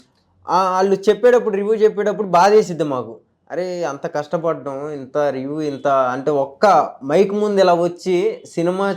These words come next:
చేసిన కష్టాలు ఏం తెలియకుండా, "ఏ, బాలే, ఎలా మాకండి, పోయింది, ఏంది బ్రో ఇది?" అంటే వాళ్ళ డబ్బుల కోసం రెండు వందలకి, మూడు వందలకి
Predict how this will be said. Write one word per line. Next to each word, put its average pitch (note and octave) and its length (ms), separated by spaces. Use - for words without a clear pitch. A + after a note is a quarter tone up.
చేసిన E3+ 640
కష్టాలు F#3 380
ఏం F3 140
తెలియకుండా, E3 640
"ఏ, A3 60
బాలే, A3+ 380
ఎలా F3+ 120
మాకండి, A3 460
పోయింది, A3 500
ఏంది E3+ 240
బ్రో A#2+ 280
ఇది?" B2 380
అంటే G3 320
వాళ్ళ F3 320
డబ్బుల F3+ 240
కోసం F#3+ 300
రెండు F3 200
వందలకి, F#3 260
మూడు F3 240
వందలకి F3+ 800